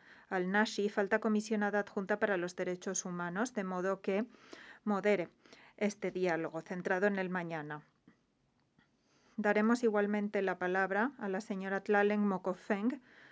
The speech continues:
relatora especial sobre el derecho de toda persona al disfrute del más alto nivel posible de salud física y mental, al señor Ashal Prabhala,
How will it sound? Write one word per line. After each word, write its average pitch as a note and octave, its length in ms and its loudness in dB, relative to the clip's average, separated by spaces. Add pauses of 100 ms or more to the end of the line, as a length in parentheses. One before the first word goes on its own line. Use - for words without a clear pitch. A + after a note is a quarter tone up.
(220)
relatora G3+ 460 2
especial G3+ 420 -2
sobre G3 240 -2
el F#3 100 -2
derecho F#3+ 360 0
de F#3+ 100 -2
toda F#3+ 260 0
persona F#3 580 -2 (380)
al G3 140 -2
disfrute F#3+ 680 -2
del F#3 240 -4
más F3+ 200 -4
alto F#3 220 -2
nivel F#3 300 -2
posible F3+ 460 -2
de F3 100 -4
salud F3+ 280 -4
física F3+ 400 -4
y F3 60 -6
mental, F3+ 480 0 (2000)
al G#3 160 -2
señor G#3 580 0
Ashal A3 680 4 (120)
Prabhala, G3 720 0